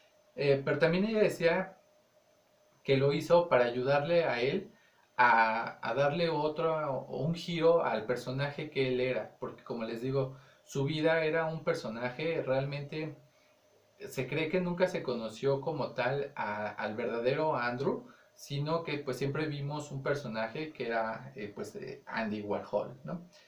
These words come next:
Eh, entonces esto marca un giro, eh, a su vida, ya que después de que él, eh, es resucitado, porque se dice que murió,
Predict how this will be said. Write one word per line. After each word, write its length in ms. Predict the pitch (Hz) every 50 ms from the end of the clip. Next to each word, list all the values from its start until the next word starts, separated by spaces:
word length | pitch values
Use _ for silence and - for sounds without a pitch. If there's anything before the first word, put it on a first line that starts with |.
| _ - - - - _ _
Eh, 600 | - 160 160 160 165 165 165 165 165 - - - _ _
entonces 560 | 160 165 165 165 208 208 202 233 233 233 -
esto 580 | - - 185 185 - - 226 226 226 226 - -
marca 440 | 143 147 208 214 - - 190 190 185
un 120 | 180 170
giro, 680 | 170 - 190 180 170 175 180 175 180 175 170 - - _ -
eh, 300 | 127 123 113 107 107 107
a 120 | 104 104
su 180 | - - 135 131
vida, 500 | 151 160 156 147 151 175 202 - - _ _ - 147
ya 160 | 147 165 -
que 120 | - 208
después 440 | 202 175 - - - 160 156 156 156
de 160 | 165 160 165
que 420 | - 143 123 117 113 113 123 135 139
él, 240 | 139 143 143 143 - - _ _ _ _ _ _ _ _ _ -
eh, 300 | 110 107 110 113 120 -
es 140 | 135 131 135
resucitado, 800 | 185 185 - - 139 - - - - 139 139 139 143 156 170 -
porque 200 | - 123 120 -
se 100 | - 127
dice 320 | 123 123 123 123 - 127 -
que 80 | 131
murió, 580 | 120 110 110 110 110 110 127 151 185 202 -